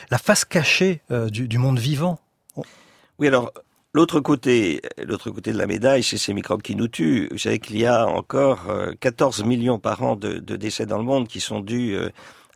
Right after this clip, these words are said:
Speaker 2: à des microbes, tout confondu, puisqu'il y a aussi bien les, les bactéries, les virus et les champignons, que ce sont une des premières causes de mortalité dans les pays à ressources limitées. Mais celles dont nous parlons aujourd'hui,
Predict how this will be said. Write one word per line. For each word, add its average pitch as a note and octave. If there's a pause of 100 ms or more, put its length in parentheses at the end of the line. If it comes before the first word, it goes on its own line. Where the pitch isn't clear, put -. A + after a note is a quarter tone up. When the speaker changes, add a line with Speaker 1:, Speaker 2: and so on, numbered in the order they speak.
Speaker 2:
à G2+
des G#2+
microbes, A2+ (240)
tout -
confondu, B2+
puisqu'il G#2
y G#2
a G2
aussi G2
bien G#2+
les, G2
les F#2+
bactéries, G#2
les A2
virus G#2
et F#2+
les F#2
champignons, C3
que -
ce G#2+
sont A2+ (400)
une A2
des A#2
premières C3
causes D#3
de A#2
mortalité A2+
dans B2
les G2
pays B2
à A2+
ressources G#2+
limitées. G#2+
Mais A2+
celles D#3+
dont C3
nous A#2+
parlons B2
aujourd'hui, A#2